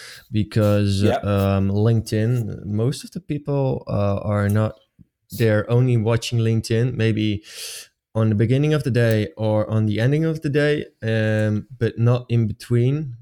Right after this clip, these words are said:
Speaker 1: and not in the evenings most of the time. Well, I'm on Switch on twenty-four seven, but that's something different. You know, every, and that's really interesting. Uh,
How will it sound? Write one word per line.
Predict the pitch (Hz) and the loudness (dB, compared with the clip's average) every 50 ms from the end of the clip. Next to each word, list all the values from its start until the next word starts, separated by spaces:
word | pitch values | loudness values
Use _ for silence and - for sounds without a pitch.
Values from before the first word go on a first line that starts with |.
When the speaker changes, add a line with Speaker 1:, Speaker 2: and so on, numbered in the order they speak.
| _ _ _ _ _ - | _ _ _ _ _ -4
Speaker 1:
and | 107 107 107 107 | -2 0 2 2
not | 113 120 117 120 - | 2 2 0 0 0
in | 117 113 | 0 0
the | 110 113 - 110 | 0 0 0 -2
evenings | 117 113 110 120 131 139 156 165 - - | -2 0 0 0 0 -2 -2 -6 -4 -2
most | 135 131 147 143 - | 0 0 0 0 -2
of | 139 | -4
the | 135 131 | -6 -4
time. | - 147 135 135 147 160 147 131 101 | -2 0 0 2 2 0 0 -2 -2
Well, | 101 113 110 - - | -2 0 0 0 -2
I'm | - 110 113 107 107 | -2 -2 0 0 0
on | 107 104 101 101 | -2 -2 -4 -6
Switch | - - - - 113 110 - - | -10 -12 -6 -6 -6 -4 -4 -4
on | 110 101 | -6 -6
twenty-four | - - 107 95 - - - - | -4 -4 -6 -6 -6 -10 -10 -6
seven, | - - 147 156 147 147 139 | -2 0 0 2 2 2 2
but | 123 120 | 2 2
that's | 123 120 120 - | 2 2 0 0
something | - 127 120 120 113 - - | 0 0 0 0 -4 -6 -4
different. | - 120 107 - - 101 92 - - - - - - - - - | -2 -2 -2 -2 -4 -6 -6 -6 -10 -16 -18 -18 -18 -18 -6 0
You | 127 | 2
know, | 139 147 147 - 135 | 2 2 2 0 0
every, | 160 175 170 196 196 185 170 - - - - - - | 0 0 2 2 4 4 2 0 -4 -12 -16 -10 -2
and | - 131 131 135 139 | 0 2 2 4 2
that's | 160 175 - - | 2 0 0 0
really | 170 175 160 143 | 2 2 2 2
interesting. | - 147 156 151 - 131 127 120 - - - 120 120 117 110 - | 2 0 0 2 2 2 2 2 2 2 2 2 2 2 0 -2
Uh, | - 113 113 113 113 113 110 107 107 107 | -2 0 2 2 2 2 2 2 0 -2